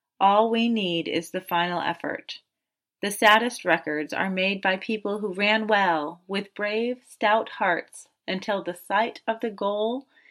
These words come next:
and then some weakness or self-indulgence held them back. They never knew how near the goal they were or how near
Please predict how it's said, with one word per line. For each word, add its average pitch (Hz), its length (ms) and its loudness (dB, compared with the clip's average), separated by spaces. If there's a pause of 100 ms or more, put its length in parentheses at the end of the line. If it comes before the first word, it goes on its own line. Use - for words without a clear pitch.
(160)
and 185 200 -2
then 175 200 0
some 208 400 -2
weakness 220 520 -2
or 165 140 -4
self-indulgence 190 1040 -2
held 180 280 -2
them 185 180 -6
back. 147 460 -4 (600)
They 190 120 2
never 190 360 0
knew 196 400 -2
how 180 300 0
near 196 340 -4
the 220 120 -6
goal 208 320 -4
they 208 180 -2
were 160 520 -2 (360)
or 160 160 -4
how 165 340 2
near 160 640 -6